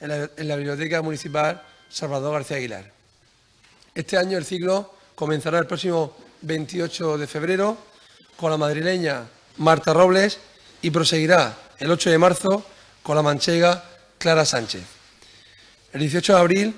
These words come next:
la cita será con el extremeño Jesús Carrasco y tres días después con el castellonense Eloy Moreno, que manten-, que mantendrá un encuentro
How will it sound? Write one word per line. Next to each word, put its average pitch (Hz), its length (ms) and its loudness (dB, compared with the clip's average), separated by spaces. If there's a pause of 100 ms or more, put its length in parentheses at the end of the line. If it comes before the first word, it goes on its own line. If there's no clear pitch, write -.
la 139 100 -6
cita 165 180 -2
será 170 220 4
con 165 100 4
el 156 60 6
extremeño 156 680 0
Jesús 143 240 -4
Carrasco 170 580 0 (460)
y 160 140 -4
tres 185 160 2
días 170 160 4
después 170 420 4 (420)
con 151 200 -2
el 143 160 0
castellonense 160 1080 -2
Eloy 147 220 0
Moreno, 175 460 4 (440)
que 180 120 -4
manten-, 165 380 0
que - 180 -6
mantendrá 170 840 4
un 202 160 2
encuentro 185 680 0